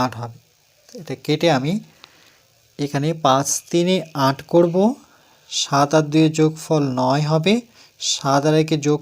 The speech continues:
করলে পরে আট দশমিক তিন চার, আর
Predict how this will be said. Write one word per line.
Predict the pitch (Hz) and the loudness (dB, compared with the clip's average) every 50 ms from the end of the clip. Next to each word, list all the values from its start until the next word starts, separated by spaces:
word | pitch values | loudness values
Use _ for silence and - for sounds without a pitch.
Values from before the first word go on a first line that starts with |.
| - - | -2 -2
করলে | 156 147 151 156 156 | -2 0 0 0 0
পরে | 156 139 139 139 - - - 127 127 139 | 0 -2 -2 -2 -6 -8 -6 -4 -2 0
আট | 156 175 165 - _ _ _ _ _ - | 0 -2 -2 -6 _ _ _ _ _ -16
দশমিক | 143 135 123 131 131 127 - - 147 156 170 165 - _ _ - | -12 -6 -4 -4 -2 -2 -4 -4 -4 -4 -4 -6 -8 _ _ -6
তিন | 147 139 139 147 160 185 170 - - _ _ _ _ _ _ _ _ _ _ _ - - - - - - _ - - _ - - | -6 -4 -2 -2 -4 -4 -6 -10 -18 _ _ _ _ _ _ _ _ _ _ _ -20 -20 -20 -20 -20 -20 _ -20 -18 _ -2 2
চার, | 156 135 139 143 165 202 220 - _ _ _ _ _ _ _ _ _ _ _ 156 | 2 4 4 4 2 0 -2 -8 _ _ _ _ _ _ _ _ _ _ _ -10
আর | 147 | -10